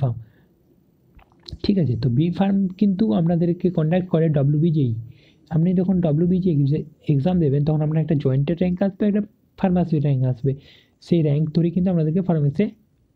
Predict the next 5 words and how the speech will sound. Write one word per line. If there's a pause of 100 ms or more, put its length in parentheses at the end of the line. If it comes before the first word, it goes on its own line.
(2250)
মানে
অ্যাডমিশন
নিতে (760)
পারবেন। (560)
আর